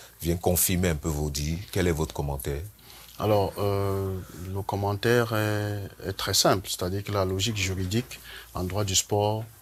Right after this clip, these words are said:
Speaker 2: demeure la logique, euh, qui prédominera toujours. Au-delà, euh, des états d'âme des uns et des autres,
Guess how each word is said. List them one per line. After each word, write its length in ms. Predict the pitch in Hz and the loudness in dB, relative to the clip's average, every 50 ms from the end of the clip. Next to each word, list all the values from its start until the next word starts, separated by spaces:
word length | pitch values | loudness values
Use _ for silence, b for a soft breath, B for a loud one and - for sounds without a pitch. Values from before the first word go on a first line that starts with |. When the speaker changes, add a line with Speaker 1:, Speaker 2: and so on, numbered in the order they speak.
| - - - | -16 -10 -4
Speaker 2:
demeure 340 | 85 95 95 104 107 110 | -2 0 2 2 2 4
la 140 | 104 98 92 | 4 2 2
logique, 500 | 92 90 90 87 - 107 101 - - - | 0 0 0 0 0 0 -2 -4 -2 0
euh, 160 | 104 101 101 98 - | 0 2 0 0 -2
qui 280 | - 104 101 101 101 | -4 -2 -2 -2 -2
prédominera 760 | 95 - - 98 90 82 92 90 87 85 87 87 90 95 98 | -4 -4 -4 -4 -2 -2 -2 -2 -2 -4 -4 -2 0 0 -2
toujours. 480 | - - 82 87 87 117 120 101 87 82 B B B B B B B B B - | -2 -4 -6 -2 0 2 2 0 0 -4 B B B B B B B B B -2
Au-delà, 760 | - 101 92 95 92 95 101 104 107 107 104 104 107 98 - - | 0 0 2 2 2 4 6 8 8 8 8 8 6 4 2 -2
euh, 500 | 92 92 92 90 90 90 90 90 90 87 | -2 0 0 0 -2 -2 -2 -4 -4 -4
des 300 | 85 82 90 90 92 95 | -4 -2 0 0 0 2
états 180 | - - 107 | 4 4 6
d'âme 240 | 107 110 101 98 95 95 B B B B B B B - - - | 6 6 4 4 2 -4 B B B B B B B -20 -16 -6
des 220 | - 95 95 92 110 | -2 0 2 2 4
uns 80 | 110 | 2
et 60 | 107 | 2
des 200 | 95 95 92 92 | 2 2 0 2
autres, 420 | 110 117 123 127 - - - 127 | 4 4 4 2 2 0 -2 -2